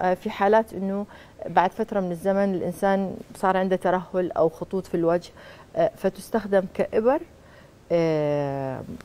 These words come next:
محفزة للخلايا بالعمر اللي انسحب منه الدم. يعني لو انسحب في الأربعين أو طبعا لو أصغر واحد في الثلاثين، يظل،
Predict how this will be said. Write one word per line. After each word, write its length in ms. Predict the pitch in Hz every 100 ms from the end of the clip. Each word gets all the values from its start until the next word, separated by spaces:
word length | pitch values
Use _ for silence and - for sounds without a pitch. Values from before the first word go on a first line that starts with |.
| -
محفزة 640 | 175 - 247 - 220 190
للخلايا 640 | 180 190 - 202 220 247 226
بالعمر 500 | 214 214 247 294 277
اللي 160 | 226
انسحب 400 | 208 - 226 180
منه 160 | 180 160
الدم. 240 | 143 139 131 - - -
يعني 360 | 147 156 151 151 - - -
لو 500 | 160 160 156 151 -
انسحب 440 | 165 175 233 196 170 -
في 60 |
الأربعين 880 | 165 156 - 165 156 165 185 226 247 - - - - -
أو 80 | 143
طبعا 460 | 143 139 131 143 110 87 117 -
لو 240 | 147 147
أصغر 360 | - 190 170 170
واحد 200 | 180 180
في 80 |
الثلاثين، 600 | - 175 160 160 208 214 - - - -
يظل، 340 | 208 269 302